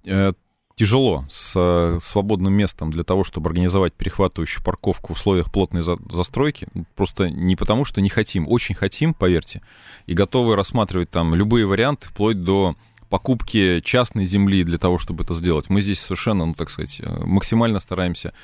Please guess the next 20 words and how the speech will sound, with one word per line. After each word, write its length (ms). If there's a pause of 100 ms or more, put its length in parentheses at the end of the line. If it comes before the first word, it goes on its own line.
(120)
решить 320
эту 140
проблему. 460 (520)
Э, 340
в 80
части 280
дворов, 480
э, 360
мой 320
совет, 440 (160)
э, 320 (400)
исходя 480
из, 100
там 200
сказать, 220
опыта 300
уже 180
подобных 520
решений, 420
если, 460